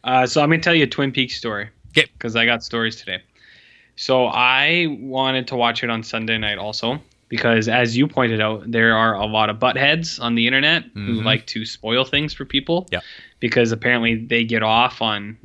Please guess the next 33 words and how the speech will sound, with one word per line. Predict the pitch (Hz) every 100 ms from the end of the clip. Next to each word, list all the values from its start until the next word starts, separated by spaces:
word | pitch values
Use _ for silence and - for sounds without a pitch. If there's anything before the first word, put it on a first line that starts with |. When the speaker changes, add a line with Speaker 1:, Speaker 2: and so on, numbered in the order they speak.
| - _ _ _
Speaker 1:
making | 120 113 113 107
other | 104 107
people | - 107 98
feel | - 113
bad | 143 180 190 - _ -
Speaker 2:
<laughs> | 127 - - -
Speaker 1:
or | 139 143 143
some, | 135 165 160
or, | 131 117 113
like, | 110 110 104 -
spoil, | - 117 120 - - 113
whatever. | 147 127 104 107 - - - _ 123
And, | 123 127 123
uh, | 120 117 113 110 -
so | 156
I | 156
was | 160
like, | 151
"I'm | 180
gonna | 202
watch | 120 113
that | 113 -
fucker." | - 107 - 110 -
I | 117
was | 120
like, | 127
"There's | 170 175
no | 160 147
work | 131 127 131
tomorrow. | - 139 131 131
It's | 120
Labor | 117 127 127
Day. | 127 123 123